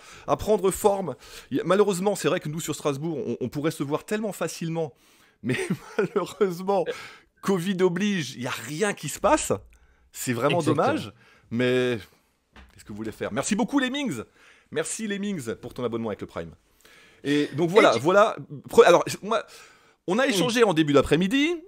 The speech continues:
Speaker 1: On m'a dit,
Speaker 2: Tout
Speaker 1: bon,
Speaker 2: à fait.
Speaker 1: ça, c'est acté, il n'y a pas de problème, on fait ça. Et ensuite, tu m'as posé deux, trois questions, j'ai pas trop compris où tu voulais en venir. Donc, <laughs> je vais te laisser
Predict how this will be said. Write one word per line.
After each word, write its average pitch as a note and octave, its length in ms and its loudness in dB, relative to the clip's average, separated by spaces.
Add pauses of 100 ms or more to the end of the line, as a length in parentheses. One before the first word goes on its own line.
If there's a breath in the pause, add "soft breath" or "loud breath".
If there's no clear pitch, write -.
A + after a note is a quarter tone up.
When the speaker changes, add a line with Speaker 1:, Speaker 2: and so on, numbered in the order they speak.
(240)
Speaker 1:
On D3+ 40 -4
m'a F3+ 100 2
dit, A3 80 -4
Speaker 2:
Tout G#3+ 60 -2
Speaker 1:
bon, A#3+ 180 4
Speaker 2:
à - 20 6
fait. - 80 0
Speaker 1:
ça, A3 340 10
c'est - 140 4
acté, D#3+ 300 4
il G#3 80 0
n'y F3+ 40 6
a D3 60 6
pas D#3 120 2
de - 60 -4
problème, F3 320 0
on D#3+ 60 -4
fait B2+ 140 -6
ça. - 220 -12 (540 soft breath)
Et - 60 -10
ensuite, C4+ 240 -4
tu G3+ 80 -6
m'as E3+ 100 2
posé D3 200 -2
deux, G#3+ 80 -6
trois A3 180 0
questions, A#3+ 340 -6
j'ai G3+ 120 -2
pas C4 160 2
trop B3+ 200 0
compris G#3+ 300 -2
où F3 60 0
tu - 120 -8
voulais C3+ 200 0
en B2+ 100 4
venir. C4 400 -2 (400 loud breath)
Donc, A3+ 260 8 (140)
<laughs> - 120 -20
je D#3 220 -4
vais B3+ 140 -2
te A#3+ 140 -4
laisser G#3 460 6